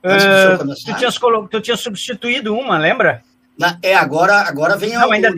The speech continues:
Speaker 1: diante.
Speaker 2: não, ainda tem mais uma palavra aqui, Abrão. Nós temos
Speaker 1: Tem,
Speaker 2: mais uma palavra.
Speaker 1: é, tem mais duas canções pra fazer, uma no meio e depois uma no final, né?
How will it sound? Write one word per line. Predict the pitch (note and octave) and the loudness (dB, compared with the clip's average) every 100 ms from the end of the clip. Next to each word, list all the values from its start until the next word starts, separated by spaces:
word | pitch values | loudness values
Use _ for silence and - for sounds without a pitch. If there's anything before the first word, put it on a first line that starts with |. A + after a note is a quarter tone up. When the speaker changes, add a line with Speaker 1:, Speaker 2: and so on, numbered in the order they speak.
| D#3+ | -2
Speaker 1:
diante. | E3+ | -2
Speaker 2:
não, | G#3+ B3 | 2 2
ainda | A3 G#3+ | 2 0
tem | A3+ A3+ | 0 -2
mais | G3+ | -2
uma | G#3+ G#3+ | 0 0
palavra | G#3+ G#3 G#3+ G#3 G#3+ | 2 4 4 2 -2
aqui, | A3+ A3 | 0 0
Abrão. | D#3+ D#3+ C#3+ | 0 0 -4
Nós | C3+ D3 | -6 -8
temos | G3 F#3 | -8 -6
Speaker 1:
Tem, | E3+ | -4
Speaker 2:
mais | F3+ | -4
uma | F3 F#3 | -4 -6
palavra. | G3 D#3 D#3+ A3 D3 | -4 -2 -2 -2 -4
Speaker 1:
é, | D3 | -4
tem | D3 C3+ | -6 -6
mais | E3+ G3 | -6 -2
duas | B3+ | -2
canções | C4 B3+ A#3 A3+ | -2 -4 -6 -10
pra | A#3 | -8
fazer, | B3+ F#3+ D3+ - C3 C#3 | -8 -8 -10 -10 -12 -14
uma | D3 E3+ | -8 -8
no | F3 | -6
meio | E3 G3 | -6 -6
e | |
depois | A3 G#3+ A3 G#3+ | -6 -4 -4 -4
uma | A3+ | -8
no | A3 | -14
final, | C4 G3 C3+ - _ _ _ _ _ - | -10 -8 -8 -12 _ _ _ _ _ -18
né? | A#2 D3 | -14 -14